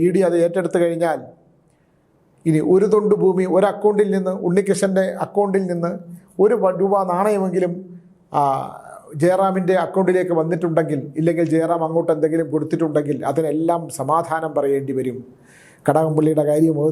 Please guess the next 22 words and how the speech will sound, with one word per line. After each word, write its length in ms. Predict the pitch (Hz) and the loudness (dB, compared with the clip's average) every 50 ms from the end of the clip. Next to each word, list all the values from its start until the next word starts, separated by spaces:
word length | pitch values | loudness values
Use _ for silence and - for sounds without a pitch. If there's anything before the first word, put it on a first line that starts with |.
| 151 | 0
തന്നെ. 200 | 156 151 156 147 135 147 143 | -2 -2 -4 -6 -6 -4 -2
ഇ 40 | 156 156 | 2 4
ഡിയുടെ 240 | 160 165 160 160 160 160 160 | 4 4 4 2 0 0 0
ചോദ്യങ്ങൾക്ക് 500 | 156 156 156 165 147 156 160 151 156 156 151 | -2 0 0 -2 -2 -2 -4 -2 -2 -4 -4
ഉത്തരം 260 | 151 170 160 160 160 160 | 0 0 0 0 0 -2
മുട്ടാൻ 260 | 151 - 156 151 156 156 151 - - - _ - - _ _ _ _ _ 208 170 180 190 190 | -2 0 0 0 0 -4 -8 -16 -20 -20 _ -20 -20 _ _ _ _ _ -6 -2 0 2 2
ഇ 20 | 190 190 | 4 2
ഡിക്ക് 180 | 208 - 214 214 | 0 0 0 0
എന്തെങ്കിലും 340 | 208 196 240 220 220 226 214 196 | 2 2 0 0 2 2 2 2
ഒരു 80 | 208 202 196 | 2 0 0
സംശയം 320 | 180 - - - 214 214 185 196 | -2 -2 -2 -2 -2 0 2 0
തോന്നിയാൽ, 380 | 190 185 185 185 180 175 156 135 - - - - _ _ _ _ _ _ _ _ _ _ _ _ _ _ _ _ 151 | 0 2 0 0 0 0 -2 -4 -8 -14 -20 -20 _ _ _ _ _ _ _ _ _ _ _ _ _ _ _ _ 0
അർഹതയില്ലാത്ത 600 | 185 190 208 202 208 202 190 190 190 180 180 190 180 170 | 2 2 2 2 2 2 4 2 2 2 2 -2 0 0
പണം 180 | 170 180 190 190 185 | 0 0 0 -2 -2
വന്നിട്ടുണ്ടെന്ന് 460 | 180 185 196 202 202 185 196 196 170 170 | -2 -2 -4 -4 -2 -4 -2 -2 0 -2
തോന്നിയാൽ, 400 | 175 175 175 175 175 165 156 139 - - - 156 | 0 0 0 -2 0 -2 -2 -4 -6 -8 -4 -4
അർഹതയില്ലാത്ത 580 | 170 156 190 196 202 190 185 185 185 180 180 180 165 139 | -2 0 2 2 2 2 2 0 0 0 0 -2 0 0
ഭൂമി 200 | 170 196 202 214 190 | 0 0 0 0 0
വന്നിട്ടുണ്ടെന്ന് 520 | 175 180 190 175 175 170 180 175 170 175 175 165 170 165 165 | 0 -2 -4 -6 -4 -4 -4 -2 0 -2 -2 -2 -4 -4 -2
തോന്നിയാൽ, 420 | 165 165 165 175 175 170 160 139 - - - - - _ _ _ - _ _ 151 165 | -2 0 0 0 0 0 -2 -2 -6 -10 -16 -20 -20 _ _ _ -20 _ _ 0 0
അർഹതയില്ലാത്ത 640 | 175 170 208 214 214 202 208 196 202 190 196 202 185 185 | 0 2 2 2 4 2 4 2 2 0 0 -2 -2 -2
എന്തെല്ലാം 360 | 185 175 202 202 196 196 | 0 -2 0 0 0 0